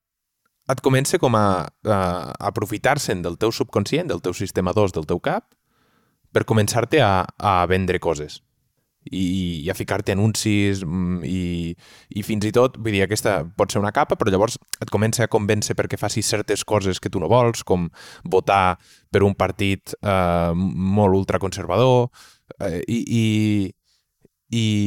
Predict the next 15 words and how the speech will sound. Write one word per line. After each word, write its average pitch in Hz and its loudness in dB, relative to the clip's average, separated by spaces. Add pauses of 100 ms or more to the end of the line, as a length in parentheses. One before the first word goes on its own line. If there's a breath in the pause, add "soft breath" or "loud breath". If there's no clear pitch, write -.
(460)
i, 123 -2
i 123 -2
et - -4
comença 131 0
com 151 0
a 117 -2
manipular 120 2
sense 135 -6
que 113 -2
tu 131 -6
te 143 -4
n'adonis 143 0 (640)
i 123 -4
et - -8
comença 127 2